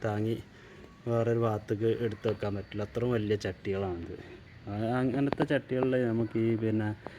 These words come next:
ഇതുപോലുള്ള ഇലച്ചെടികൾ വെച്ചിട്ട് കാര്യമുള്ളൂ ട്ടോ. പിന്നെ അതുപോലെ അവിടെ ഇതുണ്ടല്ലോ, ഇതൊരു അഡീനിയാണ് ട്ടോ. ഇത്, ഇത് നല്ല പിന്നെ ഈ ഇതുണ്ടല്ലേ, ഇതിൻ്റെ ഈ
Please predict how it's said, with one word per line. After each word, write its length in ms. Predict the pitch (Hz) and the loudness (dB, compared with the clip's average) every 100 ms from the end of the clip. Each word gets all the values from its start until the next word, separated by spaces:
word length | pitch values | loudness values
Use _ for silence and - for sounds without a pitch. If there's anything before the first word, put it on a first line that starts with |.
| - - - | -20 -20 -4
ഇതുപോലുള്ള 520 | 110 107 110 113 113 110 - 117 | 0 4 6 6 6 4 2 0
ഇലച്ചെടികൾ 480 | 104 - 110 113 113 107 | -2 0 2 4 6 4
വെച്ചിട്ട് 280 | - 95 104 | 2 2 4
കാര്യമുള്ളൂ 400 | 98 87 92 87 - | 4 0 0 -2 -4
ട്ടോ. 80 | 95 - - - - | -6 -8 -16 -8 -2
പിന്നെ 220 | 104 104 107 | 0 0 0
അതുപോലെ 300 | 107 110 107 107 | -2 -2 2 2
അവിടെ 120 | 107 | 2
ഇതുണ്ടല്ലോ, 380 | 107 95 92 - - - - - - - | 0 -2 -6 -10 -12 -16 -16 -18 -12 -2
ഇതൊരു 240 | 113 117 113 | 2 4 2
അഡീനിയാണ് 520 | 107 110 110 113 98 87 | 2 2 2 0 -4 -8
ട്ടോ. 60 | 101 | -4
ഇത്, 100 | 110 - - - - | -4 -6 -14 -16 -2
ഇത് 100 | 120 120 | 2 2
നല്ല 200 | 117 123 131 123 | 2 0 0 0
പിന്നെ 320 | 123 120 117 117 120 120 - - - - - - - - 120 120 | 0 0 2 2 2 0 -4 -14 -18 -20 -12 -6 -6 -4 -2 0
ഈ 40 | 120 120 - - - - - - - - - - - | 2 0 -2 -6 -4 -6 -8 -12 -12 -10 -10 -6 -2
ഇതുണ്ടല്ലേ, 400 | 110 98 98 87 - - | -2 -2 -4 -8 -12 -6
ഇതിൻ്റെ 300 | 113 110 113 120 - - - - - - - | -2 0 0 -2 -6 -20 -20 -20 -20 -20 -8
ഈ 20 | 123 | 0